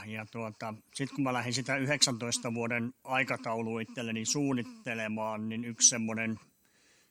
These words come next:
yksi semmonen valintaperuste kisoille oli, että mä halusin, että ne oli, oli tuon Western Statesin karsintakisoja. Ja, ja silloin ei vielä Suomessa ollut yksikään kisa sellainen, sellaisella,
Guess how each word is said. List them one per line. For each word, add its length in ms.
yksi 220
semmonen 340
valintaperuste 720
kisoille 600
oli, 280
että 260
mä 140
halusin, 320
että 160
ne 60
oli, 260
oli 200
tuon 260
Western 320
Statesin 600
karsintakisoja. 760
Ja, 220
ja 320
silloin 320
ei 140
vielä 160
Suomessa 540
ollut 200
yksikään 360
kisa 260
sellainen, 580
sellaisella, 680